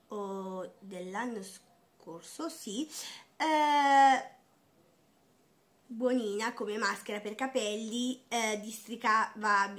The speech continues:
cioè li lasciava morbidi i capelli, però non adatto a capelli grassi, ecco, eh, però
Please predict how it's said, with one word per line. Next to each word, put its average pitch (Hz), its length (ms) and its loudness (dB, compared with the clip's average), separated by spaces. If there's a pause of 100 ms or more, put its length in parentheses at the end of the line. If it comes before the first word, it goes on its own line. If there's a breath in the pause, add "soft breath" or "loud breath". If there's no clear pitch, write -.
cioè 202 260 -6 (320 loud breath)
li 262 140 2
lasciava 302 400 6
morbidi 226 500 4
i - 40 -12
capelli, 214 500 -2
però 240 240 2
non 233 320 0
adatto 226 400 0
a 233 60 -4
capelli 202 680 -6
grassi, 180 540 -10
ecco, 175 460 -10 (480 loud breath)
eh, 233 440 4
però 294 220 -4